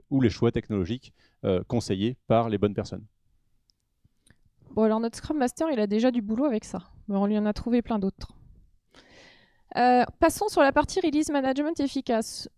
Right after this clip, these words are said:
Speaker 2: La petite phrase en dessous, « Notre plus haute priorité est de satisfaire le client en livrant rapidement et régulièrement des fonctionnalités à grande valeur ajoutée. » Quelqu'un peut-il me dire d'où ça vient ? Pardon ?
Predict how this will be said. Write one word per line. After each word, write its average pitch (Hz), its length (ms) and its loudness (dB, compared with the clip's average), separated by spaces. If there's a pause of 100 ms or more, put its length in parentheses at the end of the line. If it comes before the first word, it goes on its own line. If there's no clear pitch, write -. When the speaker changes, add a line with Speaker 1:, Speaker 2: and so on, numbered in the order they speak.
(120)
Speaker 2:
La 247 160 0
petite - 220 -8
phrase 370 240 6
en 359 100 4
dessous, « 359 380 2
Notre 262 220 4
plus 320 160 2
haute 359 120 -2
priorité 285 520 2
est - 20 2
de - 60 -8
satisfaire 269 440 -2
le 269 60 -6
client 254 240 -4
en 294 80 -4
livrant 220 300 0
rapidement 262 440 -4
et 294 80 2
régulièrement 240 540 0
des 208 100 -2
fonctionnalités 262 800 -4
à 233 60 -2
grande 233 360 -4
valeur 240 340 -4
ajoutée. » 220 400 -6
Quelqu'un 214 320 -8
peut-il 247 340 -8
me 214 100 -4
dire 226 200 -6
d'où 220 100 -6
ça 214 200 -2
vient ? 208 200 -6 (3750)
Pardon ? 285 320 0